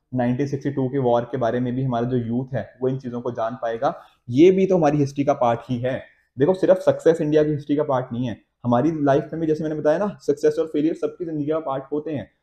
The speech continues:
तो इसी तरह से हम नाइनटीन सिक्सटी टू वॉर के बारे में भी जिक्र करें, वो भी हमारी हिस्ट्री का पार्ट है। But जो इंसान अपने फेलियर से नहीं सीखता,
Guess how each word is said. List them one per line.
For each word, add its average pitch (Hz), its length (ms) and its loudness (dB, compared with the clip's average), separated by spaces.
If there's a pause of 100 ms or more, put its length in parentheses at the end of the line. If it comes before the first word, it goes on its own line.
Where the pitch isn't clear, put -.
(180)
तो 165 60 4
इसी 170 120 0
तरह 151 180 2
से 170 100 -4
हम 165 80 -2
नाइनटीन 139 360 0
सिक्सटी 147 240 -4
टू 151 100 0
वॉर 120 300 4
के 139 160 -4
बारे 123 240 -2
में 127 100 -6
भी 139 80 -2
जिक्र 117 260 -4
करें, 127 340 -2 (300)
वो 123 80 0
भी 151 120 4
हमारी 143 200 0
हिस्ट्री 135 300 -4
का 139 100 0
पार्ट 127 280 -2
है। 147 180 -2 (440)
But 160 100 6 (640)
जो 151 180 0
इंसान 156 340 -2
अपने 135 200 -2
फेलियर 135 320 2
से 135 120 -2
नहीं 127 280 0
सीखता, 156 600 -6